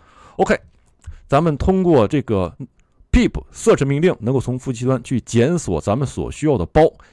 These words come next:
以及其他的相关包都可以啊。接下来这个命令非常常用，叫做 pip freeze，它这个叫 freeze 冻结，其实是什么吧？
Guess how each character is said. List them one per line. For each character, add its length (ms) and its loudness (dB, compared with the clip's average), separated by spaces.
以 80 -10
及 160 -4
其 160 -8
他 100 -2
的 80 -4
相 220 -4
关 160 -2
包 160 -2
都 140 -2
可 180 -6
以 80 -12
啊。 140 -14
接 140 2
下 120 2
来 120 -2
这 120 -8
个 60 -4
命 160 -6
令 80 -10
非 160 -4
常 180 -6
常 220 -6
用， 140 0
叫 100 -8
做 100 0
pip 280 -2
freeze， 340 4
它 140 0
这 80 2
个 60 4
叫 120 4
freeze 280 2
冻 280 2
结， 300 2
其 80 -18
实 80 -2
是 160 -4
什 140 -6
么 100 -6
吧？ 180 -6